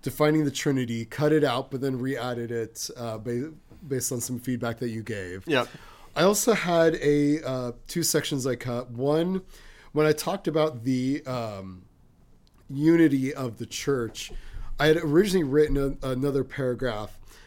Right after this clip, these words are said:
Speaker 1: where I talked about unity amongst doctrinal issues.
Speaker 2: Okay.
Speaker 1: Uh, but I felt like that's not really an issue with liberty, where, like, doc-, and maybe
Speaker 2: Yeah.
Speaker 1: it is, but,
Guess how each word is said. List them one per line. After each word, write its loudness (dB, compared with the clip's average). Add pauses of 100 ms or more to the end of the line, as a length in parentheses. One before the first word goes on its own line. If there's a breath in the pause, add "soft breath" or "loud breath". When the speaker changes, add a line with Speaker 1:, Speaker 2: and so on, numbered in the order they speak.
(120 loud breath)
Speaker 1:
where 4
I 4
talked 0
about 0
unity 4
amongst -2
doctrinal -8
issues. 2
Speaker 2:
Okay. -2 (460 soft breath)
Speaker 1:
Uh, 2
but 2
I 2
felt 0
like 2 (500)
that's 2
not -2
really 4
an -2
issue -4
with -8
liberty, -16
where, -2
like, -6
doc-, -4 (380 loud breath)
and 4
maybe 10
Speaker 2:
Yeah. 8
Speaker 1:
it 6
is, -6
but, 0